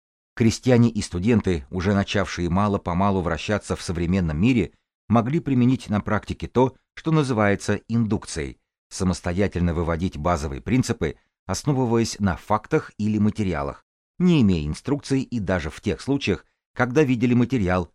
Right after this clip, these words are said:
впервые. Оказывается, в этом и состоит суть теста Рейвена. Представьте себе деревенских жителей, живущих практически на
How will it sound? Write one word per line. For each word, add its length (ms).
впервые. 680
Оказывается, 800
в 60
этом 260
и 140
состоит 680
суть 520
теста 360
Рейвена. 460
Представьте 500
себе 280
деревенских 540
жителей, 440
живущих 640
практически 640
на 200